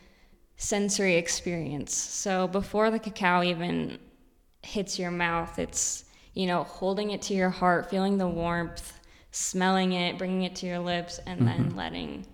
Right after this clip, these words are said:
Speaker 1: you know, the taste take over and sitting in silence, sipping cacao. It's just a really powerful, gentle medicine. And I usually, I like to add in sharing just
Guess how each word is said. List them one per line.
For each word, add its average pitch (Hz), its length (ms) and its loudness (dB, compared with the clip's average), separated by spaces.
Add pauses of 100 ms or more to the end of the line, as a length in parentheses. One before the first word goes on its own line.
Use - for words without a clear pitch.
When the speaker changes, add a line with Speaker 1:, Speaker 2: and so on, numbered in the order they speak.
(540)
Speaker 1:
you 160 100 -8
know, 113 180 -8
the 185 80 -6
taste 180 440 -6
take 180 220 -4
over - 320 -4
and 170 160 -6
sitting 190 360 0
in 214 100 2
silence, 175 480 0
sipping 175 800 -2 (420)
cacao. 185 540 -2
It's 202 240 -2
just - 220 -4
a 190 80 0
really 190 280 0
powerful, 185 1040 0 (520)
gentle 185 420 0
medicine. 190 800 0 (400)
And 208 120 4
I 226 40 10
usually, 247 480 12
I 202 100 10
like 233 200 10
to - 160 2
add 180 200 6
in 175 160 4
sharing 165 680 2
just - 480 -2